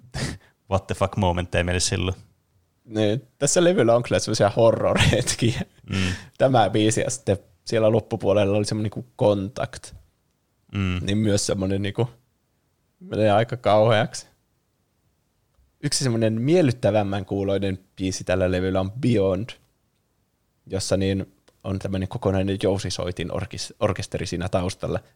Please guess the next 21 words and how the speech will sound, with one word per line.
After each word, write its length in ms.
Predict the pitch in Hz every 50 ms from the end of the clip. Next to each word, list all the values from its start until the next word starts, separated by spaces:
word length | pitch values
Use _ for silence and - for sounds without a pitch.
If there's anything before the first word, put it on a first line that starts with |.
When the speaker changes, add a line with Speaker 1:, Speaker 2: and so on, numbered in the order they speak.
| _
Speaker 2:
Sitten 240 | _ - - - 90
semmonen 280 | - 90 87 87 92 90
tosi 240 | - 98 - 95 85
tarttuva, 520 | 92 85 - - - _ 98 92 90 92 - _ _ _ _ _ _ -
ö, 60 | 92 90
bassoriffi 1200 | - 110 85 85 - - - 87 - - - - - - 92 92 - - _ _ _ - - _ _ _ _ _ _ -
ja 100 | 87 90
sitten 340 | - - - 92 92 - - _ _ _ -
Daft 220 | - 90 - - - -
Punkin 380 | 98 - - 95 95 92 98
laulua. 380 | 92 92 92 92 98 101 113 131 - - _ _ _ _ _ _ _ _ _ _ _ _ _ _ _ _
Sitten 320 | - 131 127 - 101 98
on 180 | 87 82 - - _ _ - -
Fragments 640 | - - 156 165 165 - 135 117 107 101 - -
of 140 | - - - -
Time, 380 | - 120 135 139 143 123 120 123 - -
joka 180 | 95 - 95
mainittiin 640 | 98 101 101 101 98 95 - - 82 90 92 95 -
nopeasti 480 | - 113 101 - 98 95 - - 95 95
viime 380 | 113 131 131 113 113 113 107 - - - _ _ _ _ _ _
jaksossa. 540 | 117 113 117 - - - - - - 101